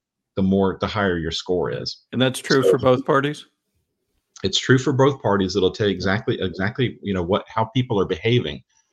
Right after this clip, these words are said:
Speaker 1: But
Speaker 2: Mm-hmm.
Speaker 1: what's really critical about this thing is that we're gonna make it so that anybody can use it. You're not gonna have to go call your county chairman and say, "Can I please, please, please have access to,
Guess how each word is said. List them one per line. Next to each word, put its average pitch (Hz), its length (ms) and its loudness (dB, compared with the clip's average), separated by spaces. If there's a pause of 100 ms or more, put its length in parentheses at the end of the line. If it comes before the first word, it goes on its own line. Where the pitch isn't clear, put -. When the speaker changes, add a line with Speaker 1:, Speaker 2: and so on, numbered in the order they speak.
Speaker 1:
But 117 60 -8
Speaker 2:
Mm-hmm. 110 160 4
Speaker 1:
what's 131 200 4
really 147 640 4
critical 156 440 0
about 82 280 -4
this - 220 -6
thing 90 280 -6 (360)
is 98 100 -4
that 104 140 -2
we're 104 100 -2
gonna 123 180 2
make 127 280 2
it - 120 0
so 104 220 0
that 95 160 0 (160)
anybody 104 720 2
can 90 240 -4
use 113 260 2
it. 71 140 -6
You're 101 160 0
not 113 300 2
gonna 143 160 0
have 127 220 2
to 131 80 -8
go 117 180 2
call 113 400 -4
your 120 160 0
county 117 360 -2
chairman 107 480 -2
and 104 100 -2
say, 113 200 -2
"Can 135 180 -14
I 165 120 -6 (100)
please, 285 280 4
please, 311 260 2
please 214 260 2
have 165 220 0
access 139 380 0
to, - 120 -4